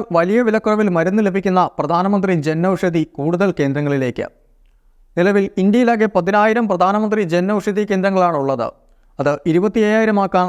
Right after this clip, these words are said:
പ്രധാനമന്ത്രി നരേന്ദ്രമോദി നിർദ്ദേശം നൽകി. വിവിധ തരം മരുന്നുകൾ നമ്മുടെ ജീവിതത്തിൻ്റെ ഭാഗമാണ്. കോടിക്കണക്കിന് രൂപയുടെ മരുന്നാണ്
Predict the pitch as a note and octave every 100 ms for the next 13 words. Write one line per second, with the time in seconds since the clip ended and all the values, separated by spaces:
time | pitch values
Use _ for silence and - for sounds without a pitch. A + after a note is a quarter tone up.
0 | E3 D#3+ E3+ F#3+ G3 F#3 F3 D#3+ F3+ F#3+
1 | F#3+ F#3 E3+ - C#3+ C#3+ D#3+ F3 C#3+ A#2+
2 | A#2+ A2+ _ _ _ _ _ _ F3+ G#3+
3 | C4 D4 C#4+ C#4 B3 G#3+ A3 A#3 A3+ A#3
4 | F3 F3 G#3 A#3 F#3 G3 G3 G3 G3+ F#3+
5 | D#3 D#3 F3 C#3+ A#2+ A#2 _ _ - F3
6 | G#3+ B3 A#3 A#3 A#3+ G#3+ G#3 G#3+ G#3 F3+
7 | E3+ G3+ G3+ F#3